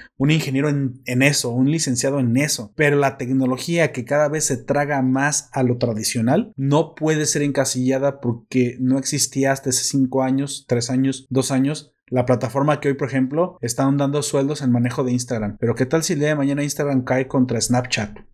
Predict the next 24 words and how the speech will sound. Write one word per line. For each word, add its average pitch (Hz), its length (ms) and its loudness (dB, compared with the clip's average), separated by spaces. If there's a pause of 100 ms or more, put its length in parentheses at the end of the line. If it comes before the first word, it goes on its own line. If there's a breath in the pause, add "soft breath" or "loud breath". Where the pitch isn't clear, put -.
Es 107 80 -6
un 117 160 -2
ejemplo. 117 500 -2
Ahora 143 220 4
tendrás 135 340 0
que 147 120 -2
usar 135 300 0
el, 123 260 0
el, 113 260 -6
el 110 180 -4
Snapchat. 123 440 0 (420 loud breath)
Ahora 165 560 2
estamos 160 360 2
estudiando 151 580 0
para 131 420 0 (220)
poder 135 380 2
utilizar 143 800 -2
páginas 220 600 2
bien 208 180 -2
específicas. - 880 0
Hay 156 120 4
hasta 208 320 2
trabajos 160 720 0
de, 123 580 0